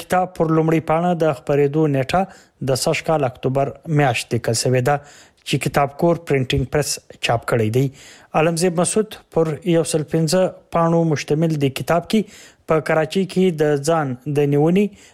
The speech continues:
د زندان د ورځو شپو، د لادرکه کسانو د ورکېدو د پایل او لاملونو، پر ولسي خلکو د تشدد، د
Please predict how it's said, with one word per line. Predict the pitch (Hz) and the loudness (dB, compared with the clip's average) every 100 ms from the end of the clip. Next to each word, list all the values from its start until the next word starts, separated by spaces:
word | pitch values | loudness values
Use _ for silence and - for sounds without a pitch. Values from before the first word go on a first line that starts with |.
| _ 147 | _ 0
د | 151 147 | 0 2
زندان | 151 151 170 165 143 | 0 0 0 0 0
د | 143 | 2
ورځو | 147 135 123 | 0 -2 -6
شپو، | - 170 196 196 - _ 143 | 0 0 0 -2 -20 _ -2
د | 143 | 0
لادرکه | 147 147 165 156 143 | 0 0 -2 -2 -4
کسانو | 143 160 165 170 143 | -2 0 0 0 0
د | 135 | 0
ورکېدو | 135 127 143 135 143 156 131 | 0 0 0 0 2 2 0
د | 123 | -2
پایل | - 165 190 - | 0 0 0 -2
او | 147 131 | 0 0
لاملونو، | 127 135 165 208 202 - - _ _ | 0 2 2 2 0 -10 -20 _ _
پر | 156 160 | 0 2
ولسي | 156 160 - - | 2 2 -2 -2
خلکو | 175 165 175 156 | -2 2 2 2
د | 139 139 | 0 0
تشدد، | 131 139 139 196 - - - _ 139 | -2 -2 0 -2 -4 -20 -20 _ 0
د | 151 | 0